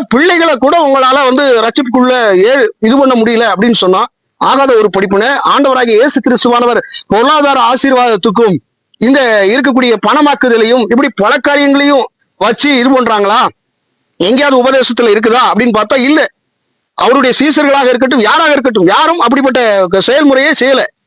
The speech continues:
பொருளாதாரத்துல வெற்றி, இப்படி, இப்படிப்பட்ட காரியங்கள் ஊடாக வெற்றியாக இருந்தால் எப்படி, அஹ், கிறிஸ்துவத்துக்கும் இதுக்கு என்ன சம்பந்தம்? புரியுதா இல்லையா?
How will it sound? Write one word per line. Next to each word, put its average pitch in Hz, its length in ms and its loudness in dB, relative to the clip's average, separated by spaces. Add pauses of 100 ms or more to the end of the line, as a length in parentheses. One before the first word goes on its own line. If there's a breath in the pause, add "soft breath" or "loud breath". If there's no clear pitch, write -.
(500)
பொருளாதாரத்துல 254 560 0
வெற்றி, 294 400 0 (160)
இப்படி, 233 400 0
இப்படிப்பட்ட 233 600 0
காரியங்கள் 247 500 0
ஊடாக 262 400 2
வெற்றியாக 269 380 0
இருந்தால் 220 520 0 (300 loud breath)
எப்படி, 330 320 -2
அஹ், 226 960 0 (140)
கிறிஸ்துவத்துக்கும் 302 560 0
இதுக்கு 320 340 0
என்ன 320 160 0
சம்பந்தம்? 277 400 0 (480)
புரியுதா 269 220 0
இல்லையா? 233 320 -2